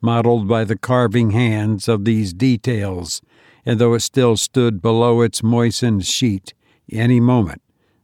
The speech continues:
I felt the sheet might be twitched away, and I be confronted with it. Twice that evening I started to go to the bureau, to ask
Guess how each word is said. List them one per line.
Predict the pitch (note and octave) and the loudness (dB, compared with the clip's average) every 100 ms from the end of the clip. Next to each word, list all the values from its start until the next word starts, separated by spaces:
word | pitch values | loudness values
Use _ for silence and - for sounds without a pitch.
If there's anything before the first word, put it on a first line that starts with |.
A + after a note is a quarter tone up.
| - | -6
I | G#2+ A2 | -4 -4
felt | - B2+ A2+ | -2 0 0
the | - A#2 | -2 -6
sheet | - A#2 - | -2 -2 0
might | A#2+ A#2+ - | -2 -2 -2
be | A#2 - | -4 -4
twitched | - D3 - - | -2 -2 -2 -4
away, | C3 B2+ B2+ F#2+ D#2 - _ _ _ _ - | 0 2 0 -2 -8 -16 _ _ _ _ -6
and | G#2 | -2
I | A#2+ | 0
be | G#2+ C3 B2 | 0 0 0
confronted | B2+ A2 _ D3+ B2+ - C3+ A2 | -2 -2 _ 0 0 2 0 2
with | B2 A2 - | 2 0 -4
it. | - _ _ _ _ _ _ | -18 _ _ _ _ _ _
Twice | - B2+ C#3+ C3+ - | -4 0 0 0 -2
that | B2+ B2 - | -2 -4 -4
evening | C#3 B2 A#2 B2 A2 | -4 0 0 0 0
I | A#2 | 0
started | A2 - A#2+ A#2 A2+ A#2 | -2 -4 -2 0 0 -2
to | G#2 | -4
go | G2 A#2+ | -2 0
to | A#2+ C3+ | 0 0
the | A2+ G2+ | 0 0
bureau, | G2 A2 D#2+ - - - _ _ _ _ | 0 0 -4 -14 -20 -20 _ _ _ _
to | C#3+ C3 | 0 0
ask | C#3 C#3 G2 G#2 - | 0 0 0 -4 -8